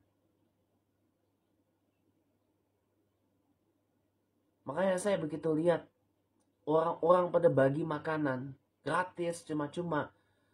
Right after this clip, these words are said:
ke orang-orang. Waktu itu saya pernah datang ke rumah makan gratis di Cilangkap. Ngeliat bagi-bagi makan gratis pada orang, itu saya bahagia. Itu saya happy.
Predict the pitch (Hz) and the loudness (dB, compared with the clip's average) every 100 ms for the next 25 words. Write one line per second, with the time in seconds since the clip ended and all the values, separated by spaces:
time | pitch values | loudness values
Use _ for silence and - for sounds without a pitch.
0 | _ - 143 156 151 160 170 135 139 147 | _ -2 0 2 0 2 2 0 -4 -10
1 | _ 135 135 165 170 185 175 170 160 170 | _ -6 -4 -6 -4 2 4 4 0 0
2 | 151 147 160 151 156 151 147 147 139 143 | 2 2 0 -2 -2 0 0 0 -2 -2
3 | 143 135 147 - 127 - 135 139 131 127 | 0 0 -2 -6 -10 -10 -10 -4 -4 -4
4 | 117 123 113 - _ _ _ _ _ _ | -6 -10 -12 -14 _ _ _ _ _ _
5 | _ _ _ _ _ 135 160 165 131 - | _ _ _ _ _ -2 2 2 0 -12
6 | _ _ _ _ 131 151 196 190 185 202 | _ _ _ _ -4 0 4 4 4 2
7 | 190 185 180 160 180 196 - 180 - - | 0 0 2 4 4 2 0 0 0 -6
8 | 147 147 160 160 143 139 - _ _ 156 | -2 0 0 -2 -4 -8 -12 _ _ -16
9 | 185 202 180 151 151 147 185 175 - _ | -8 -6 -4 -2 -4 -6 -4 -4 -4 _
10 | _ _ _ _ 185 208 202 190 170 202 | _ _ _ _ -8 -4 0 0 2 0
11 | - 175 | -2 -8